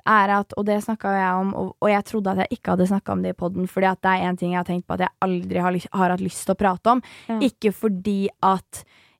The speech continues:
Speaker 1: jeg ikke vil prate om det, fordi det er kjempeviktig, og jeg vet mange sliter med det samme, men fordi at for meg er det en trigger å prate om, og
Speaker 2: Ja.
Speaker 1: jeg får helt panikk, jeg holder meg for ørene bare noen nevner det for meg,
Speaker 2: Mm.
Speaker 1: og det er jo at jeg opp gjennom oppveksten har slitt i veldig med eksistensiell angst,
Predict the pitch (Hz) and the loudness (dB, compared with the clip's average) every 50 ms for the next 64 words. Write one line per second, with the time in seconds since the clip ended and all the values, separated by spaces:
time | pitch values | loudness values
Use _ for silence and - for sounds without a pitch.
0 | - - 233 214 240 - - 214 202 196 - 226 196 180 - 208 196 190 185 - | 2 2 2 2 2 -2 -4 -2 -2 -2 0 0 -2 -2 -2 -4 -4 -4 -2 -2
1 | 208 202 196 196 196 190 - - 220 202 - 202 202 190 - - 208 202 196 190 | 0 0 2 2 0 0 0 -2 -2 -2 -2 -4 -4 -6 -4 0 2 2 4 4
2 | 190 190 190 - - 202 196 190 190 - - 190 190 - 214 214 208 196 202 202 | 2 0 -2 -2 -2 -2 -2 -2 -2 -2 -2 -4 -4 -4 -4 -4 -2 -2 -2 0
3 | - 226 220 214 226 247 269 262 - - - - - _ - 226 220 214 202 - | 0 2 2 4 4 2 2 0 -4 -10 -20 -20 -12 _ 0 0 2 2 0 0
4 | 220 208 196 196 202 214 208 208 - - _ _ _ _ _ _ - - - 214 | 0 0 0 0 -2 0 0 -2 -2 -4 _ _ _ _ _ _ -10 -2 0 2
5 | 208 202 196 196 196 190 185 185 185 185 - - 208 196 185 185 190 190 190 - | 4 4 4 4 2 0 0 0 -2 -4 -4 -6 -6 -6 -4 -2 -2 -2 -2 0
6 | 202 190 185 185 - 214 254 269 262 _ _ _ - 233 220 220 202 202 196 - | 2 2 2 2 4 2 2 2 0 _ _ _ 0 4 4 6 6 4 2 0
7 | 208 190 208 190 - - 190 190 202 - - 190 190 185 - 196 190 185 185 - | -2 -2 0 -2 -2 -2 -2 -2 -2 0 0 0 0 0 0 -2 0 -2 -2 -4
8 | - - - 220 190 175 175 180 185 180 190 185 180 185 185 180 185 185 180 180 | -4 0 2 2 2 2 2 0 -2 0 2 2 2 2 0 0 0 0 0 0
9 | - - - 170 180 - 190 214 240 277 269 - - - - 240 226 214 208 202 | 0 -2 -2 -4 -2 0 2 4 4 4 2 0 -6 -12 -8 -6 -4 -2 0 2
10 | 220 233 208 196 190 190 190 190 190 - 190 190 185 185 - - - - - 190 | 4 4 6 6 6 4 4 2 0 0 2 2 2 2 0 -2 -4 -4 -4 -4
11 | - - 190 196 185 185 180 180 - - 190 180 - - 180 185 185 - - 190 | -2 -2 -2 0 0 0 0 -2 -2 -2 -4 -4 -4 -2 -2 -2 -2 0 0 -2
12 | 190 - 185 185 180 185 196 190 190 196 196 185 175 - - - - - 185 - | -2 0 0 -2 0 2 0 0 2 0 0 -2 -2 -2 -4 -4 -6 -6 -6 -4
13 | - 175 175 180 - 180 180 185 180 170 160 - 233 269 277 262 - - - - | -2 -2 -2 0 0 0 0 0 0 0 2 2 2 2 2 0 -2 -6 -14 -14
14 | - - | -16 -18